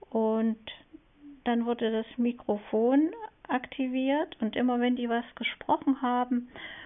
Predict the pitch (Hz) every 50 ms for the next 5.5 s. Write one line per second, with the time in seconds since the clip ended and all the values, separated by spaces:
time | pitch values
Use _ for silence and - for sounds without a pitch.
0 | - - - - - - - - - 233 226 226 226 - - - 240 - - 254
1 | 254 240 247 - - - 247 233 226 226 - 220 226 226 226 - - 233 - -
2 | 247 240 - 226 208 208 190 202 214 233 254 269 269 277 294 330 339 392 415 -
3 | - - - - - - - - - - - - - _ - - - 240 - -
4 | 254 247 - 262 262 285 311 330 330 311 254 240 240 233 226 220 220 - - -
5 | _ _ - - 233 226 226 220 220 226